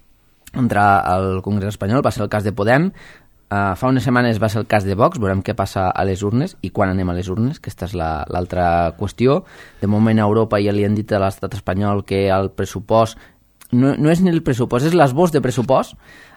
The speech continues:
eh, que els hi van passar, no els hi acaba d'agradar i veuen algun punt poc clar,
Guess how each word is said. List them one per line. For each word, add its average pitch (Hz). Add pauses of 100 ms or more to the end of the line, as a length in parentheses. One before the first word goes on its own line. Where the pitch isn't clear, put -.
(120)
eh, 98
que 113
els 107
hi 113
van 110
passar, 127
no 131
els 127
hi 123
acaba 127
d'agradar 117 (100)
i 123
veuen 135
algun 123
punt 127 (340)
poc 123 (100)
clar, 117